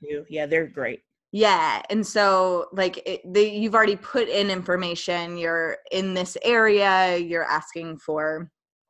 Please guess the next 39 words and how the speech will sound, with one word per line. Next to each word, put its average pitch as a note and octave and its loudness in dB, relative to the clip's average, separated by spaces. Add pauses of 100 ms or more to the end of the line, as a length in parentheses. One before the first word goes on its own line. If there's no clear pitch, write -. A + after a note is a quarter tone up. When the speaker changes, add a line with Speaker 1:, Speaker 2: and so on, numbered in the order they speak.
(180)
Speaker 2:
this G3 -4
range, F3+ -2
you're E3+ -2
available D#3 -4
at C#3 -8
these D3+ -10
times. D3+ -10
So F#3 4 (320)
there's A3+ 2
also A3 4 (240)
already G#3 4
been G3 0
some A#3+ -2
vetting C4 2
before F#3+ -2
they E3 -2
even E3+ -6
see D4+ 2
your G3+ 2
resume. D3+ -8
So E3 -2 (120)
I F3 -10
think F3 -12
you E3+ -12 (160)
can, E3+ -6
you're E3+ -4
absolutely E3 -10
right. D#3+ -4
I E3 -16
think E3 -20
you D#3+ -20
can D#3 -16
be, D3 -12 (600)
um, D#3 -8
more F3 -4
detailed D#3 -6 (380)
about D3+ 0
Speaker 1:
No, - -8 (220)
definitely. - -18